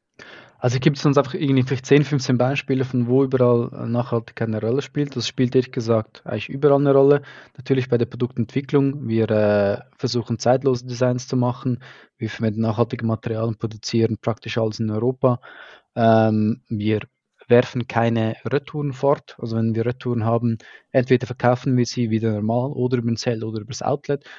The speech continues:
oder wir spenden sie oder wir upcyclen sie.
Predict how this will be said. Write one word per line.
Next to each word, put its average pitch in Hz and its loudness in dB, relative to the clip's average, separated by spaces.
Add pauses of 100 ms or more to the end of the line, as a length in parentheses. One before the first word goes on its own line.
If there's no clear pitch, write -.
(200)
oder 143 4
wir 117 -2
spenden 151 0
sie 151 -4
oder 139 2
wir 123 0
upcyclen 139 -2
sie. 135 0